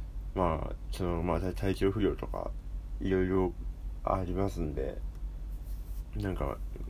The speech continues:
その二人編成の機会っていうのも、今後もしかしたらあるかもしれないし。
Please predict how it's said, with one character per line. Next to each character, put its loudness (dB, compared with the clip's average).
そ -4
の 0
二 2
人 -
編 2
成 0
の -2
機 -4
会 4
っ -6
て -4
い -2
う -2
の -2
も、 -2
今 -2
後 0
も 2
し -2
か -2
し -6
た -2
ら -2
あ 6
る 2
か -2
も -4
し -4
れ 0
な -4
い -4
し。 -6